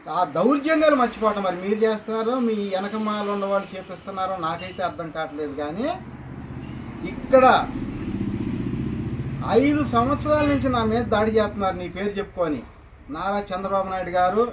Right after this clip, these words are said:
ఏపీ ముఖ్యమంత్రి గారు చేపిస్తున్నారని చెప్పి, తిరుపతికి చెందిన ఆయన, మన పేరం గ్రూప్ హరిబాబు గారు,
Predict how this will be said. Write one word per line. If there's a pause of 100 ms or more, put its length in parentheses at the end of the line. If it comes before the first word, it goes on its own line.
(120)
ఏపీ
ముఖ్యమంత్రి
గారు
చేపిస్తున్నారని
చెప్పి, (580)
తిరుపతికి
చెందిన
ఆయన, (1500)
మన (880)
పేరం
గ్రూప్
హరిబాబు
గారు,